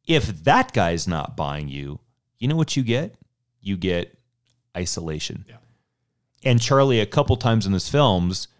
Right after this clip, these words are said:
Speaker 1: tries to fight off Dandridge by being part of a larger group.
Speaker 2: Mm-hmm.
Speaker 1: Your girlfriend wants the vampire to fuck.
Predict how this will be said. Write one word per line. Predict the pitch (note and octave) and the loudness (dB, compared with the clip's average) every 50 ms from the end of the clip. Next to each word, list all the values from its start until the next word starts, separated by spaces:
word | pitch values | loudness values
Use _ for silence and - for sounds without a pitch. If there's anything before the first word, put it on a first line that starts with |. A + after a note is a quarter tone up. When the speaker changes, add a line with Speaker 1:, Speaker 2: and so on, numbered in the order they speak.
| _ _ _ _ _ _ _ _ - | _ _ _ _ _ _ _ _ -4
Speaker 1:
tries | - - C3 A#2+ B2+ C3 A#2+ - | 2 4 4 6 4 4 2 0
to | - G#2 | -2 -2
fight | - - A#2 G#2+ G#2 G#2 G#2 G2+ | -2 2 2 4 4 4 4 4
off | G2 F#2+ F#2 F#2 F#2 - - - - _ _ _ _ _ _ _ _ _ _ E2 | 4 4 4 4 2 0 -4 -10 -20 _ _ _ _ _ _ _ _ _ _ -4
Dandridge | G2 F#2+ F#2 F2+ E2 E2 D#2+ D#2+ D#2+ E2 F2+ - - _ _ _ _ _ _ _ | -2 0 0 0 -2 -2 -2 -4 -4 -6 -6 -10 -10 _ _ _ _ _ _ _
by | F2+ A2 G#2+ G#2 | 0 2 2 2
being | G#2 F#2 F#2+ G#2 G2+ G2+ G2 | 2 2 2 2 4 2 2
part | - - - F#2 F#2 F2 | 0 0 2 2 2 2
of | E2+ | 0
a | E2 F2 | -2 -2
larger | E2 D#2 D#2+ D#2 D2+ C#2+ - E2 | -2 0 0 0 -2 -2 -4 -6
group. | D2 C2+ F#2 A2 G#2 D#2+ - - | -6 -4 -2 0 0 -2 -2 -4
Speaker 2:
Mm-hmm. | - A#2 A#2 A2 A2 G2 - _ _ - | -6 -8 -6 -8 -10 -12 -14 _ _ -2
Speaker 1:
Your | G#2+ G#2+ B2 A#2 | 2 4 4 4
girlfriend | F#2+ F2+ A#2 C3+ D#3+ D#3+ - - D3+ C3+ B2+ A2+ G#2+ | 4 4 4 4 4 4 2 2 2 4 4 2 2
wants | G2 G#2 G#2+ G#2 - - | 2 2 2 2 0 -4
the | - F#2 | -6 -4
vampire | D#2 F#2 F2 F2 E2+ - - E2 D#2 D#2+ D#2+ D#2+ D#2+ D#2 D#2 D#2 D2+ | -2 0 0 -2 -2 -4 -2 -2 -2 0 0 -2 -2 -2 -4 -6 -8
to | - - | -10 -14
fuck. | - - - G2+ F2 E2 E2 - | -10 -4 0 0 0 0 -2 -4